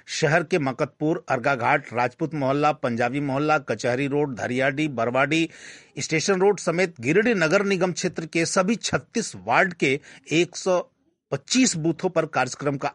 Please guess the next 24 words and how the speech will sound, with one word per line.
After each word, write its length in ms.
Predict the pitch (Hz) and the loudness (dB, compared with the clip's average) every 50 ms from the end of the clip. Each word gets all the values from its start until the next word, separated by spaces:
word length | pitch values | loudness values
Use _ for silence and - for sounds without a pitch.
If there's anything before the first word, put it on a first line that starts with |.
| - | 0
आयोजन 280 | 127 123 120 113 127 127 | 0 0 0 0 -2 -4
किया 200 | 117 - 170 165 | -2 0 2 2
गया, 160 | 160 151 - - - _ _ _ _ _ - - - - - 107 | 2 0 -2 -4 -8 _ _ _ _ _ -20 -20 -20 -16 -12 -8
जिसमें 480 | 110 131 - - 131 120 135 143 127 | -8 -8 -6 -4 -4 -2 -2 -2 -4
भाजपा 400 | 113 117 123 123 - - - 151 143 | -2 -2 -2 -2 -2 -2 0 0 2
नेता 400 | 143 143 135 - 127 117 127 120 | 2 0 0 0 0 2 2 0
दिनेश 460 | 123 135 131 135 147 156 143 - 156 | 0 -2 -2 0 0 -2 -2 0 0
यादव, 380 | 151 147 123 120 127 143 156 _ _ - | 0 2 2 2 0 -2 -2 _ _ -4
पूर्व 240 | - 147 147 151 151 | -2 0 2 2 2
मंत्री 580 | 147 143 143 143 135 180 147 139 131 131 143 - - _ _ _ _ _ _ _ _ _ _ _ - | 0 0 -2 0 0 2 2 2 2 2 0 -4 -8 _ _ _ _ _ _ _ _ _ _ _ -2
चंद्रमोहन 460 | - 151 147 147 147 147 151 156 175 | 0 2 2 2 2 2 2 0 0
प्रसाद, 440 | 170 170 160 - - 160 143 147 160 - _ _ _ _ _ _ _ - | 0 -2 -4 0 0 0 0 0 -4 -8 _ _ _ _ _ _ _ -4
मुकेश 440 | 120 147 123 - 156 160 147 117 113 | -4 -4 -2 0 0 -2 0 0 0
जालान, 400 | 147 143 139 123 127 147 180 - - _ _ _ - | 2 2 4 2 2 0 -2 -6 -18 _ _ _ -12
सोनू 320 | - - 147 147 151 156 | -4 -2 0 0 0 0
चौरसिया, 540 | 135 160 156 147 151 143 - 170 135 117 131 | 2 2 2 2 2 2 0 0 0 2 2
राजेश 440 | 147 139 131 120 147 160 139 107 95 | 2 2 0 0 0 -2 -2 -2 0
जायसवाल, 560 | 143 147 143 - 156 143 123 127 151 180 - _ _ _ _ _ _ _ - | 0 0 0 0 0 2 2 2 2 0 -4 _ _ _ _ _ _ _ -2
अनिल 320 | 131 143 160 170 170 160 | -2 0 2 2 2 2
सिंह, 340 | - - 180 156 151 160 151 | 0 0 0 0 0 -2 -2
विवेक 380 | 135 131 131 151 160 156 143 120 | -2 0 0 2 0 0 -2 -6
गुप्ता, 380 | 110 147 151 _ - 139 135 | -6 -8 -8 _ 0 0 0
अजय 400 | 143 - - 131 127 120 156 160 | 0 0 -2 -2 0 0 0 0
पाठक 440 | - - 147 151 143 - 123 160 190 | 0 2 0 0 0 0 -2 -4 -4